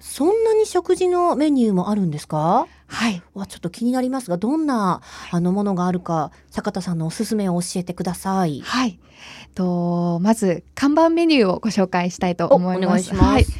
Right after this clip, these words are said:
Speaker 2: と、看板メニューが、と、サガン魚の玉手箱というメニューになっています。
Speaker 1: へー。
Speaker 2: はい。こちらが、えっと、一番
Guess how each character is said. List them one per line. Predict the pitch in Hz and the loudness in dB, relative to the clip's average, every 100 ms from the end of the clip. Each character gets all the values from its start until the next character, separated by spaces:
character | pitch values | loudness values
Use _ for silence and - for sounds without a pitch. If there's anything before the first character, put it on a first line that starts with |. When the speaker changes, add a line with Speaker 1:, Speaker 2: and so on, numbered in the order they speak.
| - - | -12 -12
Speaker 2:
と、 | - 180 | -4 -4
看 | 180 240 | 0 2
板 | 247 247 | 4 4
メ | 247 240 | 4 4
ニ | 202 175 | 2 0
ュ | |
ー | |
が、 | 233 262 - _ - | 2 2 0 _ -6
と、 | 175 165 165 | -2 -2 -2
サ | - | -2
ガ | 214 320 | 4 4
ン | 294 | 4
魚 | - 220 196 180 185 | 0 -2 -2 0 2
の | 233 233 - _ | 4 4 0 _
玉 | - 190 240 | -6 2 4
手 | 294 | 4
箱 | 247 214 - - | 2 2 0 -4
と | - | -2
い | 190 170 | 0 0
う | |
メ | 170 196 | 0 0
ニ | 180 | 0
ュ | |
ー | |
に | 175 165 | 0 0
な | 170 | -2
っ | |
て | - 156 | -4 -8
い | 160 | -2
ま | 190 226 | 4 4
す。 | 233 - | 4 0
Speaker 1:
へ | 240 | 4
ー。 | 311 359 370 370 370 370 370 370 370 359 359 | 6 6 6 4 4 4 2 2 2 0 0
Speaker 2:
は | 370 | 0
い。 | |
こ | 381 | -2
ち | 320 | -2
ら | 320 320 | -2 0
が、 | 359 359 277 | 4 4 4
え | - | 0
っ | |
と、 | 185 | -4
一 | 180 - 254 | -4 -2 0
番 | 294 302 | 2 2